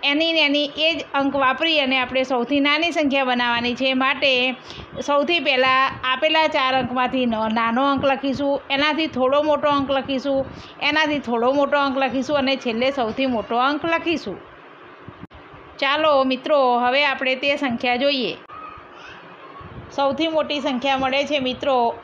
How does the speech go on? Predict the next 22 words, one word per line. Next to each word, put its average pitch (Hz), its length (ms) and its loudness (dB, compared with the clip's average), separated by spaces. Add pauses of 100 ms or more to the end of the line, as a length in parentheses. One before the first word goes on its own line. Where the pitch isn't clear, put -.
આઠ 262 240 0
હજાર 262 300 0
સાતસો 240 520 -2
બેતાલીસ 247 760 0 (180)
અને 240 200 -2
સૌથી 247 400 0
નાની 262 340 0
સંખ્યા 240 380 -2
મળે 254 280 0
છે 226 220 -2
બે 262 340 2
હજાર 269 300 0
ચારસો 226 440 -2
ઇઠ્યોતેર. 220 680 -4 (1000)
વિદ્યાર્થી 269 420 -2
મિત્રો, 285 560 0 (100)
આ 277 140 2
બે 285 200 0
સંખ્યા 277 420 -2
મેં 269 460 0 (200)
મૂકી 254 380 0
છે, 254 480 2